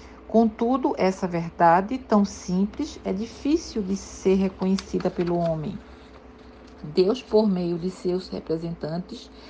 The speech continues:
criou as religiões, que, por sua vez, estabeleceram doutrinas, através da qual são indicadas as bases do viver. São as religiões que nos ensinam a existência de um ser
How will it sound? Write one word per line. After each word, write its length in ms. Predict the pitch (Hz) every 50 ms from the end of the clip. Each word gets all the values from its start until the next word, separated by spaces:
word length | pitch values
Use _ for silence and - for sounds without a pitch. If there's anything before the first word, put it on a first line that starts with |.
| - - - - - - -
criou 320 | - 208 208 208 208 220
as 140 | 226 226 220
religiões, 680 | 220 214 208 214 220 220 220 220 202 185 175 175 -
que, 140 | - - 170
por 220 | 160 - 165 170 170
sua 260 | - 180 175 175 170
vez, 260 | 165 175 175 190 196
estabeleceram 680 | 202 196 - 202 190 190 185 190 190 190 - 196 185 185
doutrinas, 800 | 180 180 185 185 185 - 185 190 196 190 170 143 131 - - - - - - - - - - -
através 540 | - 170 170 180 185 180 175 180 190 196 185
da 180 | 175 170 170
qual 440 | 170 - - - - 156 156 - 202
são 300 | 202 - - - 185 180
indicadas 640 | 180 180 170 175 - - - 165 170 165 180 180 175
as 160 | 180 180 180 170
bases 640 | 160 165 170 190 208 220 226 220 202 185 180 180 170
do 100 | 170 160
viver. 480 | 156 165 165 156 147 139 139 - - - - - - - - - - - - - -
São 300 | - - - 233 233 240
as 160 | 247 240 -
religiões 840 | 202 208 196 196 208 202 190 196 202 196 208 220 240 269 277 - -
que 140 | - 214
nos 180 | 202 208 208 208
ensinam 580 | 202 202 202 - - - 202 196 196 208 214 208
a 40 |
existência 680 | 196 196 190 196 190 - - - 175 180 190 - - 185
de 140 | 170 180
um 100 | 180 196
ser 520 | 196 - - - - 170 165 165 185 220